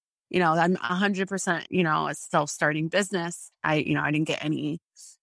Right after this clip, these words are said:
money to start it. It was all just me, you know, and it was something I loved. And it was like,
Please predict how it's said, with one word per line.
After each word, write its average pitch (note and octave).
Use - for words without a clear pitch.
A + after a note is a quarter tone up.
money G3+
to F#3+
start F3
it. E3
It F#3+
was F3+
all F3
just E3
me, F#3
you F3+
know, D3+
and G3
it G3
was G3
something G#3+
I E3+
loved. E3
And E3+
it E3+
was D#3+
like, E3